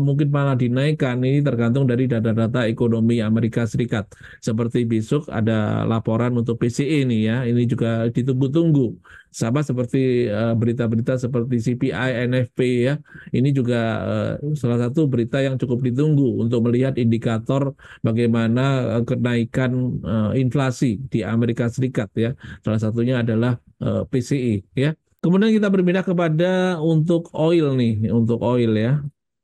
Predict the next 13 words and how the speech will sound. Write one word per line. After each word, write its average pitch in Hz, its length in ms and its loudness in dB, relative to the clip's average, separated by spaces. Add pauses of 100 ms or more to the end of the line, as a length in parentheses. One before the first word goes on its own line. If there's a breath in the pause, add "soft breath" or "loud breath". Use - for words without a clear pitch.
(180)
Kita 117 240 -2
lihat 123 320 0
untuk 117 400 -2
oil 143 480 0 (960)
kemarin 123 480 0
cukup, 127 720 0
eh, 113 400 0
volatil 127 560 0
ya, 165 160 0
tapi 120 640 0
tidak 113 560 0
membentuk, 113 720 0
eh, 104 240 -2